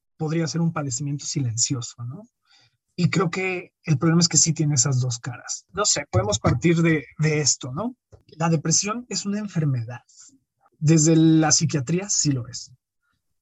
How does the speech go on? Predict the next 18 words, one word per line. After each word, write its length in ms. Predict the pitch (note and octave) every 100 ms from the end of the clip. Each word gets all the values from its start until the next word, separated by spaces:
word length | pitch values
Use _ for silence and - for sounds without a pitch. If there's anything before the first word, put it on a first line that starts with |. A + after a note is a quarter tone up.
| _
Si 200 | - E3+
nosotros 380 | E3+ F#3+ F3+ G3+
revisamos 460 | E3 C#3+ E3 E3+ D#3
el 160 | D3+ E3+
manual 640 | D#3 D3+ D#3+ D#3+ D#3+ E3 - _ _ _
diagnóstico 760 | D3 D#3 D3 D3+ C#3 E3 C#3
y 80 | C#3
estadístico, 840 | B2 - B2 B2 - C#3+ D3 B2 A2+
este, 560 | C#3 - - C3 A#2+ -
que, 500 | D3+ C#3 C3+ B2+ C3 _ _
pues, 220 | C3+ -
tiene 400 | D3 C3+ C3 B2 A#2+ _ _ _ _ - -
el, 640 | D#3 D3 D3 C#3+ C3+ C3 _ _ _ _ _ _ _ _ _ _
la 140 | D#3+
Asociación 960 | C#3 D#3+ C#3 D#3 C3 - D#3 D#3 C#3+ - _ _ _ _ _ _ _ -
Estadounidense 760 | B2 - C#3 C#3+ D3 D3 D#3
de 60 | C#3
Psiquiatría, 600 | - C3 - A#2+ D#3+ B3+